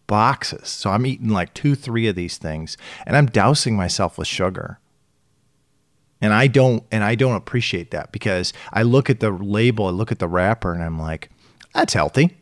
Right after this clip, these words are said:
Look at that. Whole grains. It's got, it's got whole grains. It's organic. It's got, heck, it's got figs in it. This is awesome. Yeah, I'm doing good things for my body." And it's like,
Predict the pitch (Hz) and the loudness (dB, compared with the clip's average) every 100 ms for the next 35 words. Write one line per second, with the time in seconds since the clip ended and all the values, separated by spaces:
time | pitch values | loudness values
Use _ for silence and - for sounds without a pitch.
0 | _ 240 285 294 135 - - - 214 190 | _ -4 2 4 2 0 -2 6 8 8
1 | 185 247 302 302 196 - _ - 127 - | 8 6 4 2 -2 -6 _ -6 -4 2
2 | 120 98 - - - 139 113 175 135 190 | 2 2 -2 -18 0 4 6 6 6 6
3 | 262 202 107 87 - 110 160 302 311 - | 4 2 0 -4 0 2 6 4 2 -12
4 | _ _ _ - - - - - - 262 | _ _ _ -4 -2 0 -2 -2 2 2
5 | - 170 220 214 - 247 226 170 160 110 | 2 0 2 2 4 2 4 4 4 4
6 | - - _ _ _ _ - 185 175 151 | -2 -18 _ _ _ _ -2 2 6 6
7 | 190 247 - 87 69 _ _ - 233 294 | 6 6 2 0 -4 _ _ -2 4 6
8 | 247 113 - _ _ - 185 214 220 226 | 8 6 0 _ _ 4 8 8 8 6
9 | 202 240 233 170 117 101 92 98 110 - | 6 4 4 4 4 4 2 0 0 0
10 | 104 - | 0 -2